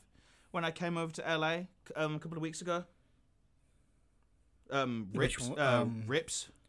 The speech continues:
Speaker 2: Yes. Yes, Rips.
Speaker 1: Now, there's a part of my childhood that I remember where me and my,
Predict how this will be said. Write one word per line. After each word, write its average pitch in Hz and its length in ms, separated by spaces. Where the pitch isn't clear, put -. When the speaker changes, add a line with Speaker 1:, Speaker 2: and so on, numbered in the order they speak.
Speaker 2:
Yes. 143 720
Yes, 131 300
Rips. - 400
Speaker 1:
Now, 165 400
there's 156 380
a 143 80
part 190 300
of 190 60
my 170 120
childhood 147 640
that 120 120
I 135 120
remember 101 600
where 107 460
me 123 200
and 131 60
my, 123 140